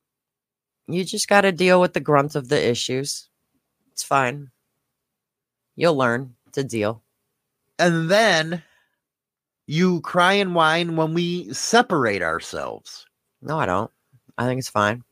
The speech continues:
Speaker 2: No, you don't. You're bitching over, "Well, we only spend, like, two hours together."
Speaker 1: I was just making a point.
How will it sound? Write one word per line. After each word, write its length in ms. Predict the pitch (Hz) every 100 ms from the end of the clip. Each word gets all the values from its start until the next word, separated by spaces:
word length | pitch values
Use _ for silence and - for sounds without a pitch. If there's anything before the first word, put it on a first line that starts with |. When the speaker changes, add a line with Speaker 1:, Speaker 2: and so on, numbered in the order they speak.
| _ _ -
Speaker 2:
No, 240 | 180 202
you 180 | 196 190
don't. 360 | 190 196 160 165
You're 160 | 185
bitching 380 | 156 202 - 175
over, 280 | 180 170 135
"Well, 220 | 117 113
we 180 | 123 151
only 240 | 147 117
spend, 380 | - - 117 110
like, 180 | 107 -
two 240 | - 127
hours 420 | 92 104 139 120
together." 300 | - 95 82 226
Speaker 1:
I 280 | 254 269
was 180 | 277 269
just 200 | 214 214
making 360 | 226 247 226 240
a 60 |
point. 720 | 214 214 233 233 170 - -